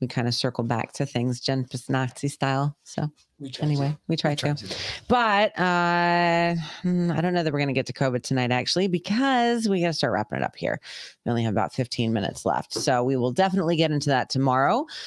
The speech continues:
Speaker 1: uh, because, like I said, good old Walensky was once again, uh, called in front of Congress. And this time, they actually had some evidence.
Speaker 2: Do we have any humor?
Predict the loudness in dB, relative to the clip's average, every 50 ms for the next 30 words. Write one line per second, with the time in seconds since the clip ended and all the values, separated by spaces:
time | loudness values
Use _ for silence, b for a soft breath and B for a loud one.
0 | B B B -2 0 0 0 0 0 -2 -2 0 0 0 0 0 0 0 0 0
1 | -2 0 0 0 0 0 0 0 2 2 2 2 2 0 -2 -2 0 0 0 2
2 | 2 2 2 2 0 0 -2 -2 -2 0 0 2 2 2 2 2 2 0 -4 b
3 | b b b b b _ -4 -2 0 0 2 2 2 0 0 0 -2 -4 -4 -4
4 | -2 -2 0 0 -2 -2 -4 -4 -2 0 0 2 2 2 2 2 0 0 -2 -2
5 | -6 -8 -4 -2 0 0 0 0 -2 -4 -4 -2 0 0 0 0 0 0 0 2
6 | 0 0 0 0 0 0 2 2 2 2 0 0 0 0 2 2 0 0 0 0
7 | 0 2 2 2 2 2 0 0 B B B B B B B B B B B B
8 | B B _ _ -2 -2 -2 -2 -2 -2 -2 0 0 -2 -4 -8 -12 -16 -16 -18
9 | _ _ _ -4 -4 -4 -4 -6 -10 -16 -18 -20 -20 -18 -16 -16 -16 -14 -12 -6
10 | -2 -2 0 0 -2 -4 -4 -6 -8 -12 -14 -10 -8 -6 -6 -6